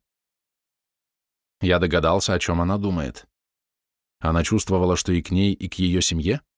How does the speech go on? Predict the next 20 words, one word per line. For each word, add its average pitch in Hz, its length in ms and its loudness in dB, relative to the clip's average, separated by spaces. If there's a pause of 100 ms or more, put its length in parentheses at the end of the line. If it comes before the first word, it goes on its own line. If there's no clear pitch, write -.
(100)
я 87 160 0
отношусь 87 360 -2
настороженно. 101 760 -2 (1000)
Её 90 340 0
любят, 82 440 -2 (440)
опекают. 87 680 -4 (680)
С - 120 -6
ней 147 140 4
носятся 160 420 2
любящие 117 520 4
мать 101 240 2
и 85 40 2
отец. - 440 0 (760)
Она 101 280 4
ни 120 100 6
в 98 60 -2
чём 127 200 4
не 120 120 6
испытывает 107 460 2
недостатка. 90 680 0